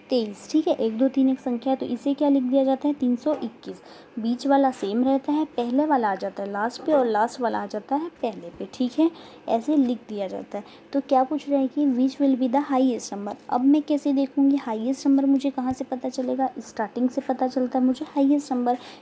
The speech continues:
मैंने एक संख्या ली एक सौ तेईस, उसका मैंने लिख दिया तीन सौ इक्कीस। ठीक, इसको पलट के मैंने लिख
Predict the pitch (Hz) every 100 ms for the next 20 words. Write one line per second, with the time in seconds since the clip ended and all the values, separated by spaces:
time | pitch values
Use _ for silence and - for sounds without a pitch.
0 | - 214 208 269 269 285 269 269 262 269
1 | 254 - 262 262 277 - - 247 - 254
2 | 247 240 240 240 233 294 294 254 - -
3 | 185 - 190 - - 277 285 262 - 214
4 | 214 214 - 233 214 208 208